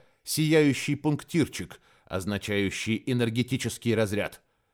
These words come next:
Потом он свернул опухоль в яйцо и послал его в чёрный колодец, олицетворяющий для него тоннель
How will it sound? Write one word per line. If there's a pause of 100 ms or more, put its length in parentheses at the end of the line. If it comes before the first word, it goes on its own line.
(260)
Потом
он
свернул
опухоль
в
яйцо (380)
и
послал
его
в
чёрный
колодец, (240)
олицетворяющий
для
него
тоннель